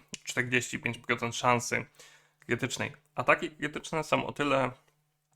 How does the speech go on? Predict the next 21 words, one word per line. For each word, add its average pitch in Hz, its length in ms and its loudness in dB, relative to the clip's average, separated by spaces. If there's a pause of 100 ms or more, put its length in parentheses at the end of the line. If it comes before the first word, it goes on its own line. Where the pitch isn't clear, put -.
(260)
szkodliwe 160 500 0
w - 60 -10
pole, 156 300 6
że 143 120 2
one 143 160 6
nakładają 131 580 6
ailmenty, 139 560 4
czyli 113 180 -4
na 107 100 -2
przykład - 380 -10
szok, 160 400 2 (560)
em, 110 560 0
na 110 100 -4
przykład - 480 -6
chill, 151 280 4 (300)
i - 60 -18
w-, 135 80 -8
i, 71 180 -8
no, 110 160 -4 (160)
chill 127 100 2
s-, - 200 -4